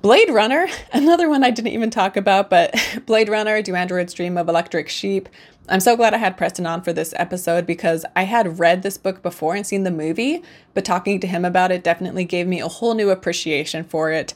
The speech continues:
And yeah, this is, of course, a fantastic book and a great adaptation and an ex-,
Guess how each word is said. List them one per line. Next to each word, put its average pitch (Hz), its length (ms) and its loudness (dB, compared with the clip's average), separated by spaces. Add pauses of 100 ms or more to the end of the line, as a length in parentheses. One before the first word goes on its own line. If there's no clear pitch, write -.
(220)
And 180 140 2
yeah, 202 160 6
this 175 160 -6
is, 185 80 -4
of 185 100 -4
course, 208 240 -2
a 190 40 -6
fantastic 170 680 -8
book 220 440 0
and 170 120 -4
a 165 40 -2
great 180 200 2
adaptation 214 800 0
and 220 160 0
an 220 100 2
ex-, 196 300 -4